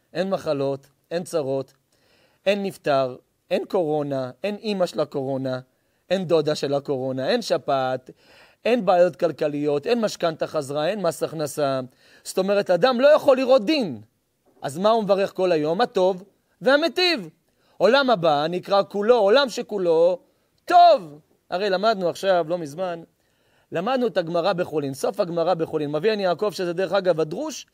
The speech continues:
האחרון בעין יעקב, שמביא רבי יעקב חביב על גמרא מסכת חולין. ומה הגמרא מביאה שם? על אותו אחד שראה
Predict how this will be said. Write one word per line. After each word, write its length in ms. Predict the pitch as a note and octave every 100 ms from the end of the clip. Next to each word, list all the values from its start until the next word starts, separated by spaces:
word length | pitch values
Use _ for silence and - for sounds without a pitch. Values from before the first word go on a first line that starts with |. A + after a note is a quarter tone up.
| _
האחרון 640 | G3+ F3+ - G3+ C4 C#4 B3 _ -
בעין 320 | C#3+ G3 B3
יעקב, 480 | A3+ E3+ D3 C4+ D#4 B3 _ -
שמביא 400 | - G3+ G3+ C#4+
רבי 180 | B3+ B3+
יעקב 400 | B3+ G#3+ B3+ G#3
חביב 380 | G3 F#3+ D#4+ D#4 - _ _
על 160 | G3+ G#3
גמרא 320 | F#3+ A#3 D4
מסכת 440 | C4 - B3+ G#3+
חולין. 340 | - G3+ D3+ B2 - - C#3+
ומה 320 | G#3+ D#4+ D4+
הגמרא 340 | G3+ A#3+ C4
מביאה 380 | A#3+ G3 G3 F3
שם? 320 | G3+ A#3+ B3 F#3+ _ _
על 160 | - E3
אותו 400 | G#3 C4 E4 C#4
אחד 380 | - D4 B3+ A3+ F#3+ - _ _ _
שראה 800 | - - F3+ D#3 E3+ D#4 E4+